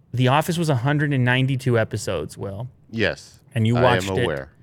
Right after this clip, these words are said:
Speaker 1: And you watched it how many times?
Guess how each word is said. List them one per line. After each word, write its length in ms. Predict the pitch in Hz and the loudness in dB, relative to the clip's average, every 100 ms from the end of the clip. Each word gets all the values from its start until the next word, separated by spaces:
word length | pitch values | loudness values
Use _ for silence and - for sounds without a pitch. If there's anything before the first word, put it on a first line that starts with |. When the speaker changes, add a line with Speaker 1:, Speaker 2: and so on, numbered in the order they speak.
| - _ _ | -20 _ _
Speaker 1:
And 140 | 131 113 | -4 0
you 80 | 120 | 2
watched 380 | 127 127 - | 2 2 0
it 160 | 127 117 - _ - - _ _ _ _ _ _ _ _ - | -2 -2 -6 _ -20 -20 _ _ _ _ _ _ _ _ -4
how 120 | 127 | 0
many 160 | 143 160 | 0 2
times? 400 | 170 175 180 | 0 0 -4